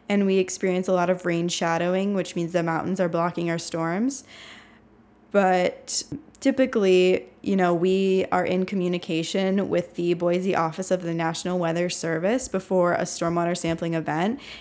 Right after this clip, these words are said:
and they're giving us live updates from their a dozen or so weather <laughs> models on when that the rain, when the rain is expected to start, the intensity, if it's gonna start off strong and weaken or, like, have a slow start and strengthen,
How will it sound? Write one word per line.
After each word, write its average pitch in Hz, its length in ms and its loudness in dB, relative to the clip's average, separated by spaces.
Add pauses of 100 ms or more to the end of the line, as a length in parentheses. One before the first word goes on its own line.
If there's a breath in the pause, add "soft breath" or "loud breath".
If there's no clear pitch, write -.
and 214 180 2
they're 247 140 8
giving 240 300 4
us 202 160 -2
live 185 320 4
updates 180 600 0
from 185 380 2
their 175 300 2
a 180 80 4
dozen 180 500 2
or 180 140 2
so 165 560 0 (320 loud breath)
weather 220 300 6
<laughs> 170 120 0
models 220 680 0 (400 loud breath)
on 185 580 2
when 190 520 4
that 233 180 2
the 220 100 4
rain, 190 640 2
when 196 220 4
the 202 80 2
rain 190 260 2
is - 260 -2
expected - 600 -4
to - 100 -12
start, 214 680 0 (580 loud breath)
the 196 340 4
intensity, 196 720 0
if 190 100 0
it's - 140 -6
gonna 185 260 -2
start 175 300 0
off 175 200 0
strong 180 680 2
and 175 240 -2
weaken 175 560 0
or, 165 160 0
like, 160 220 0
have 160 180 -6
a 165 60 -4
slow 254 260 2
start 233 440 0
and 196 140 -2
strengthen, 185 640 0